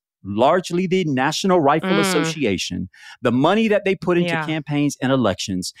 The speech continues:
Speaker 1: and you will get your answer. All right. Money
Speaker 2: Yeah,
Speaker 1: is the
Speaker 2: that's a
Speaker 1: guiding
Speaker 2: really good
Speaker 1: principle
Speaker 2: point.
Speaker 1: here.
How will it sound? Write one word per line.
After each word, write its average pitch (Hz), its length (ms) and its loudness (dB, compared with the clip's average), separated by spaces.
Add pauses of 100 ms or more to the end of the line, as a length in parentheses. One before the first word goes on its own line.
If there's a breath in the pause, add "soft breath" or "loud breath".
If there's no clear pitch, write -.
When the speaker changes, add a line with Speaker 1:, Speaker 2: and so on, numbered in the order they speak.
(140 loud breath)
Speaker 1:
and 113 140 -2
you 139 140 2
will 143 100 2
get 120 260 -4
your 110 220 -2
answer. - 500 -10 (320)
All 92 80 -4
right. 110 240 2 (360 loud breath)
Money 185 640 2
Speaker 2:
Yeah, 175 280 2
Speaker 1:
is 127 120 0
the 139 60 0
Speaker 2:
that's - 120 4
a 123 40 4
Speaker 1:
guiding 131 200 2
Speaker 2:
really 175 80 0
good 165 160 -2
Speaker 1:
principle 143 240 -2
Speaker 2:
point. 90 100 -8
Speaker 1:
here. 95 340 -2